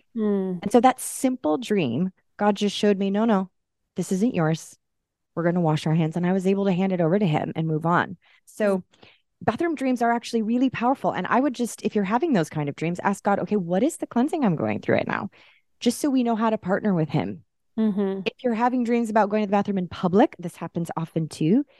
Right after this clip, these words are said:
Speaker 2: where it's, you know, there's no walls on the stall and I have to go and I'm holding it 'cause I can't or whatever that is.
Speaker 1: Yeah.
Speaker 2: This is kind of like the naked dream in the way of, well, maybe God's actually inviting you to be more transparent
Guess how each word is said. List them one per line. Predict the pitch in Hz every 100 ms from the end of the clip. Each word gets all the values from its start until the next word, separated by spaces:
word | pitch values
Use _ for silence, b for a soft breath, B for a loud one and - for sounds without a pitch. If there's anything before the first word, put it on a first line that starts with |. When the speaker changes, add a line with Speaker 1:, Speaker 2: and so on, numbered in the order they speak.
| b b b
Speaker 2:
where | 180 185 180 180 180
it's, | 175 180 - - - - -
you |
know, | 170 180
there's | 151 160
no | 151 190
walls | 220 254 262
on | 262
the | 269
stall | - 320 294 285
and | 190
I | 165
have | 170 175
to | -
go | 233 254
and | 226
I'm | 202
holding | 208 269 254
it | 220
'cause | 208 214
I |
can't | - 277 262 -
or | 196
whatever | 208 220 214
that | 196
is. | 190 190
Speaker 1:
Yeah. | - 175 - _ _ _
Speaker 2:
This | 254 262
is | 247
kind | - 269 294
of | 269
like | 254
the | 240
naked | 220 208 208
dream | 180 190 180
in | 175
the | 170
way | 170
of, | 165 - _
well, | 214 285
maybe | 285 302
God's | 349 320 311
actually | 302 - 277 262 b b -
inviting | 226 190 185 220 240
you | 247
to | 208
be | 196
more | 185
transparent | 180 175 170 - - 127 220